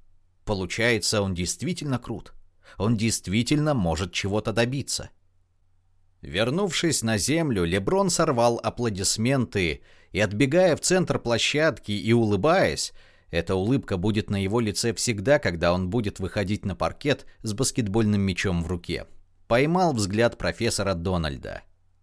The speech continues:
как бы говоря ему: «Порвали мы вас, а?» Школьники выиграли. Впервые победили учителей благодаря пареньку, который в свои тринадцать лет уже пережил то, что не должен переживать ни один ребенок.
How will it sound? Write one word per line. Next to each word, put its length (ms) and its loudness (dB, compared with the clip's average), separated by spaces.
как 220 0
бы 140 0
говоря 420 2
ему: 300 -4
«Порвали 480 4
мы 140 2
вас, 220 -2
а?» 240 2
Школьники 760 0
выиграли. 840 -2
Впервые 640 2
победили 720 0
учителей 640 0
благодаря 540 2
пареньку, 500 0
который 460 0
в 80 -8
свои 320 0
тринадцать 680 -2
лет 280 -2
уже 220 0
пережил 520 0
то, 320 0
что 220 -6
не 120 0
должен 460 -2
переживать 720 -2
ни 120 2
один 300 2
ребенок. 640 -4